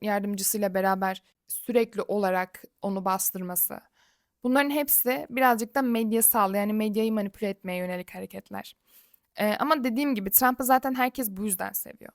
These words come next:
Amerika'daki insanlar Trump'ın bu üstten bakışından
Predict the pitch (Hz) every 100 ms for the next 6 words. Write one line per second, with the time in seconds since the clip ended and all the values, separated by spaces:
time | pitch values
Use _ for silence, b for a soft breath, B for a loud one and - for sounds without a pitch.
0 | _ - 247 269 269 233 226 240 220 226
1 | 214 262 - 254 233 233 277 233 - -
2 | - - 254 269 214 - - 214 220 262